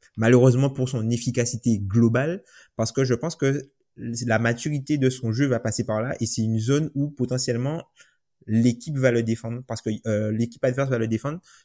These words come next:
puisqu'il y aura quand même la menace de son playmaking, et, euh, sa capacité à faire jouer les autres en étant beaucoup plus proche du cercle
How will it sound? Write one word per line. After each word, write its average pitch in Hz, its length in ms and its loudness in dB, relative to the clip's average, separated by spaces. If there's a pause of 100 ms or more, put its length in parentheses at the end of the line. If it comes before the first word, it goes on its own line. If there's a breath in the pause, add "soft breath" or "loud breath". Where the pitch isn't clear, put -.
(140)
puisqu'il 147 380 0
y 135 40 2
aura 127 300 2
quand 123 120 -6
même 131 200 0
la 107 120 0
menace 123 440 0
de 117 80 -2
son 117 160 -6 (160)
playmaking, 135 920 0 (520)
et, 110 200 2
euh, 104 240 2
sa 107 140 -4
capacité 135 520 -2
à 127 100 2
faire 113 300 0
jouer 123 240 0
les 123 220 2
autres 147 180 -4
en 110 140 -4
étant 123 220 -4
beaucoup 117 340 -2
plus 131 180 -6
proche - 600 -6
du 110 100 -8
cercle - 440 -6